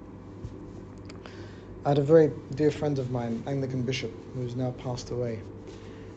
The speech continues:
and, um, having dinner with him. And, um, he said, "You know, we always use this expression,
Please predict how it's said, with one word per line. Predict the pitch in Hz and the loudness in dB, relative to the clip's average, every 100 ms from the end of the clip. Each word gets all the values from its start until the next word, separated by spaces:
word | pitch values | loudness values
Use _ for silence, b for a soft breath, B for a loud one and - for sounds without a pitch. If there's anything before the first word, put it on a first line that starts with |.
| B - | B -2
and, | 127 127 120 | 2 4 6
um, | 131 131 127 - | 6 6 4 0
having | 151 139 135 | 2 4 6
dinner | 131 139 | 6 6
with | 123 107 | 6 2
him. | 123 107 104 - - B B B B B - | 0 -2 -4 -8 -12 B B B B B 0
And, | 139 131 127 | 4 6 8
um, | 135 131 127 - - - - - | 8 8 6 0 -10 -12 -8 -2
he | 143 | 6
said, | - 156 131 - - - - - - - - - - | 10 10 8 -4 -10 -12 -12 -12 -12 -12 -12 -12 -2
"You | 147 | 4
know, | 165 185 185 180 - | 8 10 10 6 0
we | 156 | 4
always | 165 165 151 - - | 6 6 6 0 -4
use | 147 147 | 0 2
this | 135 131 | 2 2
expression, | 131 - - 151 143 - 117 | 0 -2 2 4 6 4 0